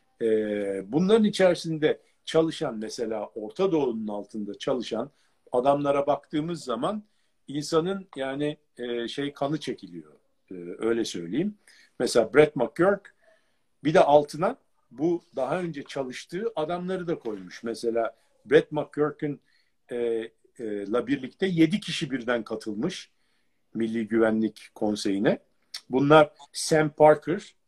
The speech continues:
bu İran direktörü. Zehra Bell diye birisi var, Irak ve Suriye direktörü. Max Martin diye birisi var, Lübnan ve Ürdün'ü, e, şey yapıyor.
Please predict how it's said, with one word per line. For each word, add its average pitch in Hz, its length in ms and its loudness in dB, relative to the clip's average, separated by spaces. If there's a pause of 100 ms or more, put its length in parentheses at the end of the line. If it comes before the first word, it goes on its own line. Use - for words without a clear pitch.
(220)
bu 147 200 -4
İran 139 460 0
direktörü. 104 600 -6 (800)
Zehra 160 680 2
Bell 151 340 0
diye 95 240 -14
birisi 95 300 -20
var, 185 280 -4
Irak 151 340 -2
ve 123 80 -10
Suriye 113 540 -10
direktörü. 98 580 -8 (520)
Max 151 440 2
Martin 160 460 -4
diye 101 220 -8
birisi 101 300 -14
var, 170 220 -2 (380)
Lübnan 143 640 -4
ve 156 160 -2
Ürdün'ü, 117 520 -6 (200)
e, 98 60 -8 (380)
şey 92 220 -4
yapıyor. 120 420 -2